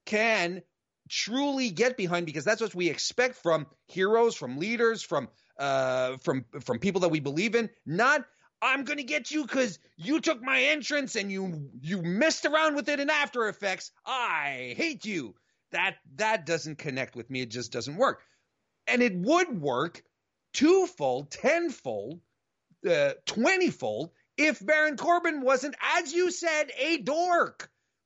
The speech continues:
If he was the king of Westeros, like, really, a, a Game of Thrones villain.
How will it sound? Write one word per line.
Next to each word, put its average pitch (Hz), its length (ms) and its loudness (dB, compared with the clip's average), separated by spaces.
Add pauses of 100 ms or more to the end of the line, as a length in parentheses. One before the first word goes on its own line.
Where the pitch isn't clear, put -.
(120)
If 262 220 -2
he 285 160 -2
was 247 720 2 (220)
the 196 140 2
king 240 380 -2
of 170 160 2
Westeros, 160 880 0 (240)
like, 330 220 0
really, 349 840 4
a, 247 160 2 (260)
a 277 80 2
Game 302 360 -2
of 302 140 0
Thrones 302 580 0
villain. 156 880 0